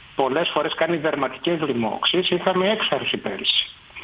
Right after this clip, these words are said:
Πολύ μεγάλη συχνότητα και εμφάνιση των λοιμώξεων αυτών και πιθανόν οφείλεται σε κακή χρήση των δερματικών αλυφών με αντιβίωση που χρησιμοποιούμε όλα αυτά τα χρόνια πολύ εύκολα, αλόγιστα, χωρίς πολλές φορές να το σκεφτούμε γιατί το κάνουμε.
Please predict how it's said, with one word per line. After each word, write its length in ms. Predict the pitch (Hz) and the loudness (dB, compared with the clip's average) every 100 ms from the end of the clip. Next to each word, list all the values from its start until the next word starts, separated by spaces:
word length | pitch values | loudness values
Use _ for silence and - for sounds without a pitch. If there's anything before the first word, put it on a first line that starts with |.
| - - - - - | -12 -14 -20 -20 -2
Πολύ 280 | 143 156 202 | 2 4 2
μεγάλη 420 | 156 131 123 113 | 2 2 2 -2
συχνότητα 540 | - - 127 120 - 117 | -8 -4 -4 -4 -6 -6
και 160 | - | -2
εμφάνιση 760 | 117 123 123 117 113 123 117 110 | -2 0 0 0 -2 -2 0 0
των 280 | 120 120 110 | 0 0 0
λοιμώξεων 580 | 120 123 123 120 131 113 | 2 2 2 2 0 0
αυτών 320 | 107 185 220 | 0 2 2
και 140 | 214 | 0
πιθανόν 720 | 202 190 - 135 120 117 156 208 | 0 0 0 -2 0 -2 0 0
οφείλεται 540 | 156 - 143 185 185 | -2 -2 -2 -2 -2
σε 100 | - | -4
κακή 300 | - 131 185 | -2 -2 -2
χρήση 440 | - 160 - 170 180 - - - | -2 -2 0 -2 -2 -14 -20 -4
των 160 | - 135 | -2 0
δερματικών 520 | 135 127 127 123 165 | 0 0 -2 0 0
αλυφών 320 | 143 123 147 | 0 0 0
με 100 | 156 | 2
αντιβίωση 440 | 135 117 143 156 - | 0 0 2 2 0
που 100 | - | -4
χρησιμοποιούμε 600 | - - 117 - - 151 | 0 2 2 0 2 2
όλα 140 | 160 | 2
αυτά 180 | 151 - | 0 0
τα 140 | 131 131 | 0 0
χρόνια 360 | 147 170 170 - - - | 0 0 -2 -6 -20 -4
πολύ 320 | 143 135 175 | 0 2 2
εύκολα, 640 | 156 143 - 170 180 185 - - - - - | 2 0 -2 0 2 0 -6 -16 -18 -20 -2
αλόγιστα, 680 | 127 123 127 175 185 - 170 | 0 2 2 2 0 2 2
χωρίς 380 | - 143 156 - - - - - - | 2 2 2 0 -2 -4 -12 -14 -2
πολλές 260 | 131 120 - | 0 0 0
φορές 380 | 139 143 131 - | 0 0 -2 -2
να 120 | 117 | -4
το 100 | - | -2
σκεφτούμε 540 | - 120 - 156 160 151 | -2 -4 -2 0 0 0
γιατί 280 | 131 123 - | -2 -2 -2
το 120 | 135 | 0
κάνουμε. 400 | 135 113 95 | 2 0 -4